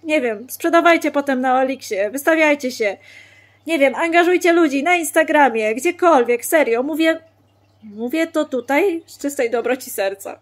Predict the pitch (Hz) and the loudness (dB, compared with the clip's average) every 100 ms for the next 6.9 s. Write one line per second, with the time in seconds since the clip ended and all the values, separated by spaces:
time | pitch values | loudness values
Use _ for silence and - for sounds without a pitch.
0 | _ - 233 202 190 175 165 - _ _ | _ -14 -6 -4 -4 -8 -20 -20 _ _
1 | _ _ _ _ _ _ _ _ _ _ | _ _ _ _ _ _ _ _ _ _
2 | _ _ _ _ _ _ _ _ _ _ | _ _ _ _ _ _ _ _ _ _
3 | _ 330 339 339 370 330 262 254 330 320 | _ -10 -6 -2 0 0 -2 -4 -6 -4
4 | 311 285 294 302 320 269 277 262 226 233 | -4 -2 -4 -4 -6 -6 -4 -4 -4 -4
5 | 233 247 - 226 302 302 311 320 330 - | -6 -8 -14 -8 -6 -4 -2 -2 -2 -2
6 | 285 254 247 254 - 233 226 233 - | -2 -4 -6 -14 -10 -8 -6 -8 -12